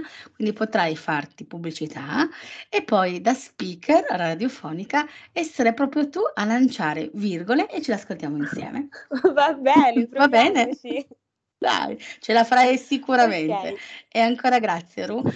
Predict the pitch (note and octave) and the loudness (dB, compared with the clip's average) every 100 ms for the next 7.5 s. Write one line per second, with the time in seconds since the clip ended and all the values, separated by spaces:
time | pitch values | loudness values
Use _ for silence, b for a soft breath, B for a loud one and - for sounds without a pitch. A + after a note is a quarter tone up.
0 | B F4+ G3+ G#3+ A3+ - A3 G#3+ F3+ F3+ | B -2 0 0 -2 -4 -2 0 0 0
1 | F3 F#3+ F3+ F3+ F#3+ F3+ F#3+ F3+ E3+ - | -4 -8 -8 -8 -10 -8 -8 -8 -4 -2
2 | F3 E3+ A3 F#3 F3 F3+ F3 F3+ A3 F3 | -2 -6 -8 -8 -4 -6 -6 -4 0 0
3 | E3+ G#3+ B3+ G3 F3+ F3+ D#3+ D#3+ E3 F#3 | 0 0 0 -2 -6 -6 -4 -4 -6 -6
4 | E3 E3 F3 C#3+ D3 D#3 G#3+ _ _ _ | -4 -4 -4 -4 -4 -8 -12 _ _ _
5 | _ _ _ _ _ _ _ _ _ _ | _ _ _ _ _ _ _ _ _ _
6 | _ G#3 A3 A3+ A3 G#3+ G#3+ G#3+ G#3+ G#3+ | _ -2 0 0 -4 -4 -6 -8 -10 -12
7 | G#3+ G3+ G3 F#3+ G3+ | -8 -6 -6 -8 -10